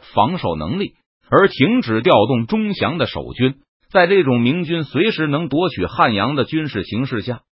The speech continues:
也是象征意义大于实际意义。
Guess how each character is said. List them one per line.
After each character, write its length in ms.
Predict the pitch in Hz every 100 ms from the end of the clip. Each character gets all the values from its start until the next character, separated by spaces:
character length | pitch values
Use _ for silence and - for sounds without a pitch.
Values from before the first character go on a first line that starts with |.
| _ -
也 220 | 110 110
是 160 | 160
象 300 | 139 143 107
征 180 | 117 147
意 40 | 151
义 300 | 123 113 -
大 220 | 160 101
于 200 | 87 117
实 340 | - - 156
际 120 | 156 110
意 320 | 117 92
义。 100 | 104